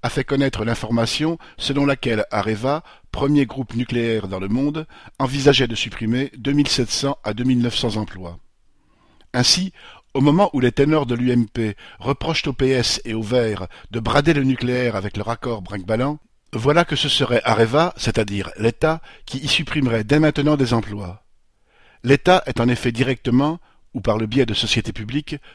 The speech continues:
propriétaire de quatre-vingt-sept pour cent du capital d'Areva. Et c'est l'État qui avait précédemment fixé, entre guillemets, un objectif d'amélioration de la rentabilité, devant se traduire par cinq cents millions d'euros d'économies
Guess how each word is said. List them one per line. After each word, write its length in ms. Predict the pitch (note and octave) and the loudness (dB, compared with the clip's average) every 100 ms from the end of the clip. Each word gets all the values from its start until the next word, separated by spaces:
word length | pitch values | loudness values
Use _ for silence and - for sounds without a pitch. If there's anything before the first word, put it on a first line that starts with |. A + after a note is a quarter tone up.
| - | -4
propriétaire 760 | D#3 - D3+ D3 - D3 E3+ C#3 | -2 0 0 0 2 2 2 0
de 100 | A2+ | -2
quatre-vingt-sept 680 | E3+ - D3+ D3 - B2 | -2 -2 0 0 0 -2
pour 220 | - C3+ - | -4 -6 -4
cent 180 | D3 | -4
du 80 | B2 | -2
capital 420 | B2 G#2+ A2 A#2 | -2 -4 0 0
d'Areva. 540 | A2 G#2+ G#2 F2+ F2 - _ _ _ - - | 2 0 -2 -6 -8 -12 _ _ _ -20 -8
Et 40 | A2+ | -2
c'est 180 | - | 2
l'État 440 | A#2+ C3+ - D3+ E3+ - - - | 2 2 2 0 0 -8 -20 -6
qui 100 | C3+ | -2
avait 160 | A#2+ C3 | 0 0
précédemment 480 | - C#3+ D3 C#3+ | 0 2 4 4
fixé, 560 | C3+ A#2+ - D3 D#3+ E3+ - | 0 -4 -4 -2 -2 -4 -14
entre 160 | - G2 | -14 -12
guillemets, 340 | G2 G#2+ C3 - - - | -8 -6 -4 -6 -14 -6
un 140 | A2 | 2
objectif 560 | C#3+ C#3 D3+ - E3+ C3+ | 2 4 2 0 -8 0
d'amélioration 720 | B2+ C3+ C3+ C#3 B2+ - E3+ | 2 2 2 0 0 0 -2
de 80 | C3 | -2
la 100 | G#2+ | -2
rentabilité, 760 | A#2+ B2+ A#2 A2+ G#2+ B2 C3 C#3 - - - - | 0 0 0 -2 -4 -2 -2 -4 -14 -20 -20 -8
devant 240 | A#2 C#3 | -4 -2
se 100 | - | -2
traduire 520 | C3 C3 A#2+ D3 E3 | -2 -2 -2 -2 -4
par 180 | - A#2 | -4 -4
cinq 160 | - D3 | 0 2
cents 180 | - D3 | 4 4
millions 300 | C#3 B2+ A#2 | 2 2 0
d'euros 300 | C3 C3+ B2 | 0 0 0
d'économies 560 | A#2+ A#2 A2+ A#2 C#3+ | 0 -2 0 0 -2